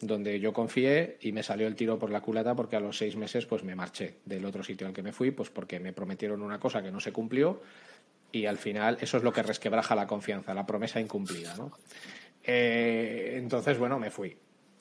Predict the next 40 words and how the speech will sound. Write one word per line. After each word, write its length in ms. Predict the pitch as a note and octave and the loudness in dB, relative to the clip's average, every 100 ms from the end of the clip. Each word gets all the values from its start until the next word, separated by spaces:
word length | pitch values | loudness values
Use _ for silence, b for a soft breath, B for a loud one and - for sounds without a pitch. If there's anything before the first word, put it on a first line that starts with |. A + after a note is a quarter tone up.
| _ | _
Y, 280 | C#3 C#3+ D3 | 6 8 8
y 320 | C#3+ C#3 C3 | 8 6 6
yo 380 | C3 D#3+ E3+ E3 D3+ | 10 10 10 8 4
dije, 280 | B2+ - | 2 4
"Mira", 360 | A2+ G#3 F3 - - _ _ _ _ _ _ _ - | 2 2 0 -8 -16 _ _ _ _ _ _ _ 2
tengo 220 | C#3 D3 | 6 6
treinta 680 | B2 A#2+ A2+ A2+ A2+ A2 A2 | 4 2 4 4 6 6 4
y 80 | A2+ | 4
siete 260 | C#3 - | 4 6
o 40 | A#2 | 4
treinta 280 | A#2+ A2 | 2 4
y 40 | A2 | 2
ocho 200 | A2+ A#2 | 2 0
años, 260 | B2+ C#3+ | 0 -2
tenía, 300 | - A2 B2 | -2 -2 -2
y 40 | A2+ | -2
dije, 220 | G2 F#2+ | -2 -2
"Bueno, 220 | G2+ F#2 - | -2 -4 -8
voy 220 | A2 A#2+ | 2 6
a 100 | C3+ | 6
probar 280 | C3 B2 C#3 | 8 6 8
lo 100 | C3+ | 6
que 100 | A2+ | 4
no 80 | A#2+ | 2
he 40 | |
probado 340 | A#2+ A#2+ A2 A2 | 4 4 4 2
nunca". 380 | A#2 A#2 D3+ F#3+ - | 0 0 0 -2 -4
Ya 220 | A2+ B2+ | 6 8
era 120 | C3+ | 8
autónomo, 520 | B2 B2 D3 C#3 E3 | 8 8 6 6 4
porque 240 | E3 G#2+ G2+ | 2 -4 -2
por 160 | G#2 | 0
otras 260 | A2 A#2 A2+ | 0 0 -2
empresas 560 | A2 A#2 A#2+ A2 - - | 0 0 2 0 -2 -4
que 80 | A2 | -2
tuve 220 | A2+ G#2+ | 2 0
anteriormente 580 | A2 A2 A2 B2 C3 G2+ | 0 0 2 0 0 2
ya 100 | G#2 | 4
era 80 | A2 | 4
autónomo, 480 | G#2+ B2+ B2+ C#3+ | 2 0 2 0